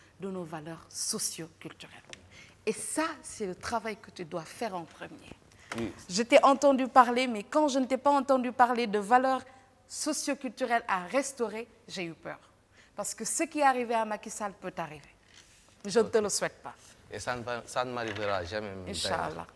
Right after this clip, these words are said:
Speaker 2: Parce qu'il y a une différence entre Macky Sall que vous venez de citer,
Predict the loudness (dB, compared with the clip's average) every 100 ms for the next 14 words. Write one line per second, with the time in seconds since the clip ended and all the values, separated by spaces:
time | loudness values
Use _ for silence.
0 | -4 -4 -2 -4 -2 4 4 4 0 -4
1 | -4 -4 -6 -10 -6 -6 -6 -6 -6 -8
2 | -4 -4 -4 -10 -10 -8 -8 -10 -12 -12
3 | -12 -12